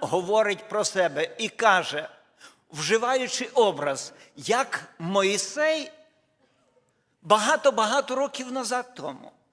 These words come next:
він підняв змія на палиці.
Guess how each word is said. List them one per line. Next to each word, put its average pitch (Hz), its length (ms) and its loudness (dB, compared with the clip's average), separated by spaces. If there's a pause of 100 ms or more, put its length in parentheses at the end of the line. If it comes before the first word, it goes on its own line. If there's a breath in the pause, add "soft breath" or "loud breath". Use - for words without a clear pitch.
(220 soft breath)
він 190 580 -2 (320)
підняв 214 840 0 (840)
змія 190 800 2 (120)
на 185 200 0
палиці. 131 800 0